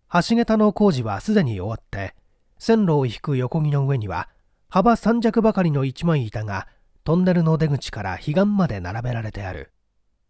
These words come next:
橋桁のところどころには百色の電灯が灯されて、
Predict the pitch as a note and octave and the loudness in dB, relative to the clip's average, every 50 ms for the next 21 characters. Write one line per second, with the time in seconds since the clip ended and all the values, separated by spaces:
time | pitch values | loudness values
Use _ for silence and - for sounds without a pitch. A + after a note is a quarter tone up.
0 | _ _ _ _ _ _ _ _ _ _ _ - C#3 C#3 - E3+ E3+ E3 D#3+ - | _ _ _ _ _ _ _ _ _ _ _ -4 -4 -2 0 0 0 0 0 0
1 | D#3+ D#3 D3+ D3+ D3+ - C#3+ - E3+ D#3+ E3 D3 D#3 D3 - C3 B2 A2+ A2 G#2+ | 0 0 0 0 0 -2 -2 -2 0 0 2 2 0 0 -2 -2 -2 -4 -4 -4
2 | G2 F#2 F2+ F2+ - _ _ _ - F3 D#3 - - - A3+ G#3+ - E3+ D3+ C#3+ | -4 -6 -6 -8 -10 _ _ _ -2 -2 -2 -2 0 0 0 0 2 2 0 2
3 | C3+ C#3+ D#3+ E3+ - D#3 D3+ D3+ C#3+ C#3+ C#3+ - - C3+ C#3+ C3+ - B2+ A2 G2+ | 2 0 0 0 0 0 0 0 2 0 -2 -2 -2 -2 -2 -2 -2 -4 -6 -6
4 | - F2 E2 - | -8 -8 -10 -10